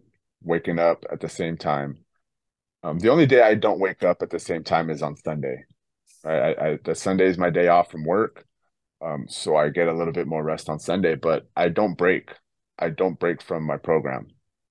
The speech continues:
It's, it's been over a year,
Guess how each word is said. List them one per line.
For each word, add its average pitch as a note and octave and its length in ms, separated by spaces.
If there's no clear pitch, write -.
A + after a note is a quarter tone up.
It's, F2 240
it's F#2 200
been G#2+ 260
over F2+ 640
a E2+ 80
year, D#2+ 720